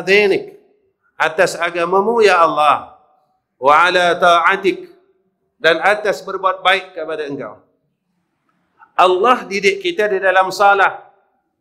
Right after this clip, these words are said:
Satu hari lima waktu sehari semalam dan puluhan tahun Allah mendidik dan mentarbiah kita.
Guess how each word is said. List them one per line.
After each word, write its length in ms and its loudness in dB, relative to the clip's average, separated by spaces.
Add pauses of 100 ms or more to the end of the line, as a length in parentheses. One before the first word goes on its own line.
(140)
Satu 320 0
hari 400 0
lima 320 -4
waktu 400 -2
sehari 480 -2
semalam 560 -2
dan 160 -6
puluhan 460 -2
tahun 420 2
Allah 320 -2
mendidik 480 -6
dan 80 -6
mentarbiah 640 -2
kita. 240 -18